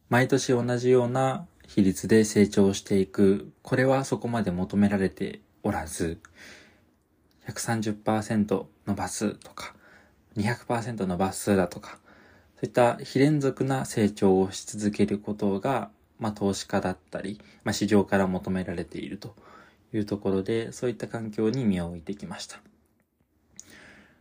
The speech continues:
これは企業だけじゃなくて、個人においても同じかなと思っていて、個人においても非連続な成長がし続けられれば、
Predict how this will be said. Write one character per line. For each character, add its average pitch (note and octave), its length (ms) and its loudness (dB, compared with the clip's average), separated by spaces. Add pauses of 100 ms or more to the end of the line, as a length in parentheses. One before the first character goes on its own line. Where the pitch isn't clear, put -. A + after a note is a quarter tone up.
(140)
こ C3 80 -4
れ C#3+ 80 4
は C#3+ 360 2
企 F3+ 140 0
業 C3 120 10
だ F#2 120 6
け G2 120 6
じ F2+ 60 6
ゃ F2 40 4
な E2+ 140 -2
く - 100 -16
て、 G#2 380 6 (120)
個 D3+ 120 4
人 A2 200 6
に F2 80 2
お E2+ 100 -2
い E2 60 0
て E2 120 -6
も E2+ 180 -6
同 F2 100 0
じ F2+ 120 -2
か F2+ 140 0
な F2 140 -2
と - 100 -6
思 - 180 -6
っ - 40 -10
て - 300 -8 (260)
い - 100 -10
て、 E2+ 300 0 (1120)
個 D#3+ 120 4
人 D3 200 4
に C#3+ 100 2
お D3 120 2
い C#3 60 2
て - 100 0
も D3+ 320 4 (140)
非 - 160 0
連 A#2+ 160 8
続 F2+ 220 2
な E2 100 -4
成 F2 260 -2
長 E2 280 -2
が A2 320 0
し - 60 -4
続 G#2+ 240 2
け G#2+ 120 0
ら G#2+ 120 4
れ G#2 120 4
れ G2 120 4
ば、 B2+ 300 2